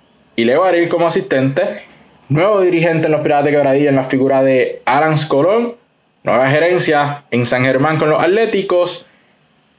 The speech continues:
y Ramón Clemente a la agencia libre, mi gente, a ver qué equipo se lo lleva,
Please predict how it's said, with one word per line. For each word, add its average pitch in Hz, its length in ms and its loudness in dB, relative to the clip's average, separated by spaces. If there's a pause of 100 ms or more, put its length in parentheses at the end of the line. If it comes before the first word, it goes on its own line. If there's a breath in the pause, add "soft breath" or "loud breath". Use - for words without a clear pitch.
y 139 120 0
Ramón 131 320 0
Clemente 147 800 -2 (600)
a 113 160 0
la 117 100 0
agencia 135 380 0
libre, 143 320 0
mi 123 120 0
gente, 151 580 -2
a 110 160 0
ver 139 360 0 (280)
qué 139 320 -2
equipo 117 640 -2 (400)
se - 400 0
lo 135 140 2
lleva, 160 580 0